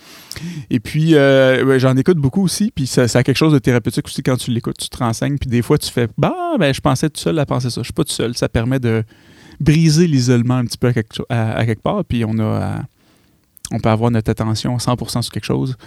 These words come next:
Merci à toi de me donner ton attention aujourd'hui. Ah, ça fait du bien. De la bonne attention. <laughs> Bon, je vais arrêter de niaiser un petit peu. Non, j'arrêterai pas, mais je vais, je vais changer de sujet, euh, légèrement.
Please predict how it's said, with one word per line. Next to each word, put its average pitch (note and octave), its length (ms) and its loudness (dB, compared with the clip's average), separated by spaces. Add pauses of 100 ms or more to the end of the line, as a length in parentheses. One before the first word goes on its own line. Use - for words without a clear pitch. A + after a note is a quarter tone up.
(340)
Merci B2+ 640 -2
à A2+ 80 -4
toi G#2+ 240 0
de A#2+ 80 -6
me A2+ 120 0
donner G#2+ 240 -2
ton G#2+ 180 -2
attention G#2+ 560 -4
aujourd'hui. G#2 640 -6
Ah, - 260 -12
ça - 140 -12
fait - 180 -14
du - 100 -6
bien. - 180 -16 (220)
De - 40 -16
la - 80 -12
bonne - 240 -8
attention. - 540 -10 (680)
<laughs> - 100 -2 (3250)
Bon, G#3+ 280 6
je E3 80 4
vais D3+ 60 6
arrêter C#3+ 260 2
de G3 60 6
niaiser D#3 360 6
un E3+ 80 4
petit - 120 -2
peu. D#3+ 180 0
Non, D#3 120 0
j'arrêterai D#3 380 -2
pas, A3 200 4
mais E3 120 4
je B2+ 80 0
vais, C3+ 180 2
je B2 80 -4
vais C3+ 80 2
changer D#3 280 0
de E3+ 40 -2
sujet, C#3+ 400 -2 (220)
euh, B2+ 220 -4 (140)
légèrement. C3 500 -2